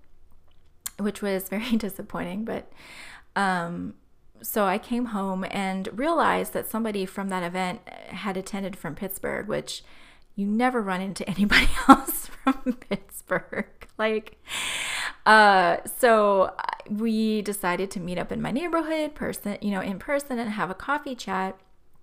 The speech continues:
And she was kind, she was a coach. And during that chat, she just started asking me about my business and where I was. And then at the end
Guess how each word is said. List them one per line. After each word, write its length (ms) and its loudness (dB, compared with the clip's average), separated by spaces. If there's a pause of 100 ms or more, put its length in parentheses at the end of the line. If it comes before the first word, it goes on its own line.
(500)
And 120 -2
she 160 -4
was 180 0
kind, 280 -4
she 140 -6
was 180 -8
a 20 -18
coach. 480 -4 (540)
And 340 -2 (140)
during 380 2
that 200 0
chat, 420 -2
she 140 -6
just 220 -6
started 320 -4
asking 340 -6
me 100 -4
about 240 -4
my 120 -6
business 520 -6
and 200 -6
where 120 -2
I 120 -2
was. 600 0
And 260 -6
then 320 -4
at 180 -8
the 120 -6
end 460 -6